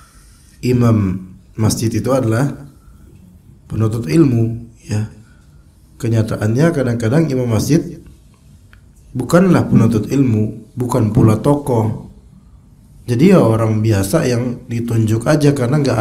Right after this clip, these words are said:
ada yang bisa baca Quran lagi gitu. Ya keadaan beda-beda. Tapi idealnya adalah seorang imam masjid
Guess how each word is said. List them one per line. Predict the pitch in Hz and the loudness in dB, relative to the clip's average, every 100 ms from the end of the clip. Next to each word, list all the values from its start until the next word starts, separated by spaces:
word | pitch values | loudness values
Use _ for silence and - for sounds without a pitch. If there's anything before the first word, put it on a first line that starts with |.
| 107 | 0
ada | 139 | 2
yang | 143 135 180 - - - - - - | 2 2 -2 -6 -16 -20 -20 -20 -10
bisa | 131 - | -6 -4
baca | 117 117 110 104 | -4 -4 -2 -4
Quran | 113 110 117 | -2 -2 0
lagi | 160 151 139 139 107 | 0 2 2 0 -2
gitu. | - - - - - - _ - - - - - - - | -4 -8 -12 -20 -20 -20 _ -20 -20 -20 -20 -20 -20 -8
Ya | 123 120 | -6 -4
keadaan | 131 139 131 135 | -4 -2 0 0
beda-beda. | 127 110 104 98 - - - - - _ - - | 0 0 0 -2 -4 -14 -20 -20 -20 _ -20 -20
Tapi | - 120 120 135 170 165 - 117 | -6 -2 2 4 4 0 -6 -8
idealnya | 120 117 117 120 143 165 139 | -4 -2 0 2 4 4 4
adalah | 110 139 170 - - - - - - | 2 2 2 0 -10 -20 -20 -20 -16
seorang | - 113 131 170 160 | -8 0 2 4 2
imam | 139 131 151 | 0 0 2
masjid | 160 151 190 196 - | 2 4 4 2 -4